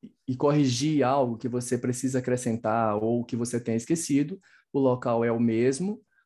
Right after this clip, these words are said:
porém você não vai mais gerenciar modelos, você vai editar um modelo, tá? E aí a gente vai poder voltar naquela tela inicial.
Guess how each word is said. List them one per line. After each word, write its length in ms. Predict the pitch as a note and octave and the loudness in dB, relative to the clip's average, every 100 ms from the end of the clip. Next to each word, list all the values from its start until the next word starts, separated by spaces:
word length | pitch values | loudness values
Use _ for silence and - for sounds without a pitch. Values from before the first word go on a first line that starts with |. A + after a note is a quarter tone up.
| - | -6
porém 260 | B2+ A#2+ | -2 0
você 220 | A#2+ B2 A#2+ | 0 0 0
não 100 | A#2+ | 0
vai 140 | A#2 | 0
mais 180 | A#2 A#2 | 0 0
gerenciar 580 | B2+ B2+ B2+ B2+ A#2 A2 | 0 0 -2 -2 -2 -2
modelos, 540 | A2 A2 A2+ E3 D#3 | -2 -2 -4 -4 -4
você 260 | C3+ C3 A#2+ | -4 -2 -2
vai 300 | A#2 A2 A2 | 0 0 0
editar 760 | C#3 D3+ C3 B2 - A#2 C3+ | 0 0 0 -6 -4 -4 -2
um 140 | D#3 B2+ | 0 0
modelo, 600 | A2+ G#2+ G2 G2 A#2 F#3 | 0 -2 -4 -2 -2 -4
tá? 420 | - G#2 B2+ - _ _ _ _ _ _ | -2 0 0 -4 _ _ _ _ _ _
E 80 | A#2 | -2
aí 220 | G#2+ G#2+ | 0 2
a 80 | A2+ | 2
gente 260 | A2+ A2+ A#2+ | 0 -2 0
vai 180 | A2+ | -2
poder 300 | A2+ A#2+ A2+ | -2 -2 -2
voltar 560 | A2+ B2+ B2 B2 D3+ E3+ | 0 0 -2 -4 -2 0
naquela 420 | D#3 C3+ C3+ B2 | 0 -2 -2 -2
tela 240 | A2+ A2+ A2 | -2 -2 -2
inicial. 840 | A2+ A2+ - C3+ A2 A2+ G#3 - | -4 -6 -4 0 0 0 -4 -12